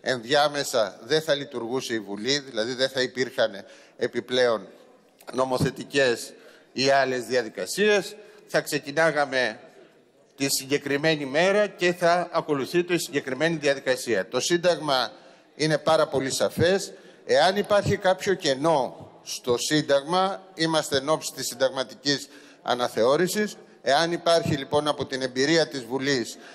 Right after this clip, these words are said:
ένα κενό, μια άλλη ερμηνεία, από την εμπειρία της ίδιας της Βουλής, είναι προφανές ότι θα πρέπει να συζητηθεί όταν έρθει αυτή η διαδικασία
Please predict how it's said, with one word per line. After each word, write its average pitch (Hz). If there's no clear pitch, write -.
ένα 170
κενό, 156
μια 160
άλλη 156
ερμηνεία, 156
από 214
την 214
εμπειρία 202
της -
ίδιας 135
της 135
Βουλής, 175
είναι 202
προφανές 180
ότι 156
θα 156
πρέπει 180
να 160
συζητηθεί 131
όταν 151
έρθει 160
αυτή 139
η 151
διαδικασία 151